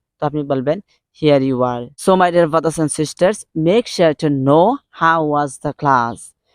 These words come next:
If you find this class is so much helpful for you,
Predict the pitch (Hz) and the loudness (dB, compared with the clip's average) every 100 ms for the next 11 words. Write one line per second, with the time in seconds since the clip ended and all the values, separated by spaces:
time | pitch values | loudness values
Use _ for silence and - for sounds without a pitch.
0 | _ _ - 190 220 247 262 233 180 170 | _ _ -6 -4 -4 -4 -4 0 0 0
1 | 160 160 - 156 156 165 156 - 185 240 | -2 -4 -2 -2 -2 -4 -8 -8 -2 -2
2 | 254 269 - - - 175 - 165 143 147 | -2 -6 -12 -12 -6 -6 -4 -6 -2 0
3 | 131 120 143 262 | 0 0 -4 -4